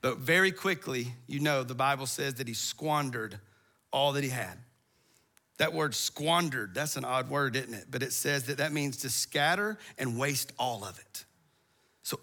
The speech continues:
everything that the father had given him, just like that, it was gone. And then to add insult to injury,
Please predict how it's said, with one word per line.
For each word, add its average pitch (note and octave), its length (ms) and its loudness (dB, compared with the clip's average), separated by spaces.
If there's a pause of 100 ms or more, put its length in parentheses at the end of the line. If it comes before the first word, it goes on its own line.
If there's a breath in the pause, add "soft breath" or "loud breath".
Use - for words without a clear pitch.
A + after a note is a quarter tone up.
everything D4 720 6
that C#4+ 120 4
the A#3+ 140 2
father A#3 480 4
had F#3 260 -2
given D3 360 2
him, G#2 340 -8 (480 loud breath)
just A3+ 400 4
like G3+ 220 2
that, D3+ 200 4
it C3 100 -4
was A#2+ 100 -10
gone. G#2 340 -8 (1600)
And F#3 140 6
then C4+ 120 8
to B3+ 100 6
add A3+ 200 8
insult A#3 500 4
to G3 140 -4
injury, F3+ 680 4